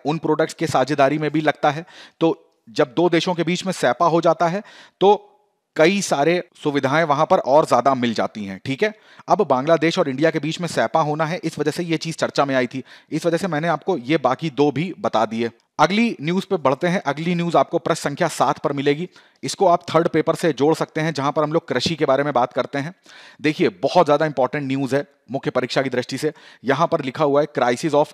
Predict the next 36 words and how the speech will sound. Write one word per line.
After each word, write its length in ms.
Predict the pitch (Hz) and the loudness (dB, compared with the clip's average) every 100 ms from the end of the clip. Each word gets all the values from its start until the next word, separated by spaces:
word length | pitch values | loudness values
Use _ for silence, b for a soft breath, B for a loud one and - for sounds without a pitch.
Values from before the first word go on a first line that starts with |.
| 117 | -6
apple 300 | - 143 143 | -2 -2 0
farmers।" 480 | 117 104 104 101 - | 0 0 -2 -6 -6
अब 100 | 135 131 | -6 -4
ये 100 | 143 | -6
कहां 240 | 143 147 | -6 -8
की 80 | 151 | -2
बात 180 | 143 139 | -2 0
कर 120 | 139 | -4
रहे 120 | 143 | -4
हैं? 60 | 143 | -4
ये 60 | |
हिमाचल 300 | 127 120 135 | -2 -4 -4
प्रदेश 280 | 139 127 135 | -4 -4 -4
की 100 | - | 0
बात 180 | 127 123 | 0 0
कर 120 | 123 | -2
रहे 100 | 135 | -2
हैं। 60 | 147 B B - | -6 B B -6
हिमाचल 300 | - - 175 | -4 0 -2
प्रदेश 340 | 156 156 160 | -2 -2 -2
में 60 | 175 | -6
जो 80 | 170 | -8
सेब 280 | - 156 160 | -4 -2 -2
की 140 | 175 | -6
खेती 320 | - 135 - | -6 -4 -4
करने 280 | 165 143 147 | -2 -2 0
वाले 220 | 147 151 | 0 0
किसान 400 | 156 135 127 143 | 0 -4 -2 -2
होते 220 | 127 120 127 | -2 -4 -4
हैं, 160 | 151 B B _ | -4 B B _
उनके 360 | 143 156 175 196 | -6 -4 2 2
ऊपर 320 | 147 135 160 | 2 -2 -2
दिक्कत 360 | 131 - - 131 | -2 -2 0 2
आ 80 | 127 | 2
गई 180 | 127 | 0
है। 200 | 143 156 | -2 -4